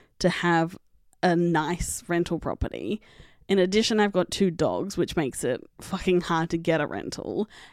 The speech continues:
and a risk of any damage or anything like that, and losing my bond and all of those kind of things. So I think, as of today, at least, you know, nothing's set in stone as yet, but I'm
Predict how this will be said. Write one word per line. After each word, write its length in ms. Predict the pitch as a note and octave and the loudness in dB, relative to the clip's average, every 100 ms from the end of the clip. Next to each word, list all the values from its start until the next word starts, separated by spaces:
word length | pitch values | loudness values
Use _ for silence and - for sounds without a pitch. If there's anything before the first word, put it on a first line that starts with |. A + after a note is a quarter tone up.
| - | 0
and 400 | F3+ E3+ E3+ F3+ | 2 4 4 2
a 100 | - | 4
risk 340 | F3 F3 - - | 6 6 4 2
of 80 | E3 | 2
any 220 | D3+ F3 | 4 4
damage 520 | F3 D#3 E3 E3 E3 | 4 4 6 4 2
or 100 | C#3+ | 2
anything 260 | E3 F3 D3+ | 2 0 0
like 180 | D#3+ | -2
that, 260 | - D#3 D#3+ | -2 -2 -2
and 160 | D3 D3 | -2 2
losing 260 | D#3+ F3 | 2 2
my 100 | F3 | 0
bond 680 | E3 D3+ D3 C#3+ D#3+ D#3+ E3 - | -2 -6 -8 -6 -6 -8 -10 -14
and 460 | A#2 G2+ F#2+ E3 - _ _ _ _ _ _ - - - | -14 -12 -12 -14 -16 _ _ _ _ _ _ -18 -12 6
all 160 | G#3 | 8
of 80 | F#3+ | 10
those 180 | E3+ - | 6 4
kind 200 | - D#3 | 0 -2
of 120 | - | -2
things. 460 | - - - - - - - - - | -8 -10 -8 -8 -10 -18 -20 -16 0
So 200 | G#3 G3+ | 10 10
I 100 | G3 | 10
think, 440 | - A3 A#3+ - | 6 4 4 2
as 200 | - A3 | 6 8
of 120 | B3+ - | 6 0
today, 520 | F#3+ F3 C#3+ F2+ F3 | -4 -2 -2 -2 -4
at 180 | E3+ - | -4 -4
least, 340 | D2 F#3+ - F#3 | -2 -4 0 0
you 60 | |
know, 100 | E3+ | 0
nothing's 400 | F#3 F3 F#3+ G3 | 0 2 2 0
set 160 | - F3 | 0 0
in 140 | F3+ | 0
stone 280 | - F3+ E3 | -2 -4 -6
as 520 | - E3 F3 - - _ | -6 -6 -6 -8 -18 _
yet, 280 | - D#3 D3 - - - - - - | -4 -2 -2 -4 -20 -20 -20 -20 -4
but 340 | F3 E3 D#3+ - | 0 2 0 2
I'm 520 | E3+ F3 F3+ G3 | 2 4 2 0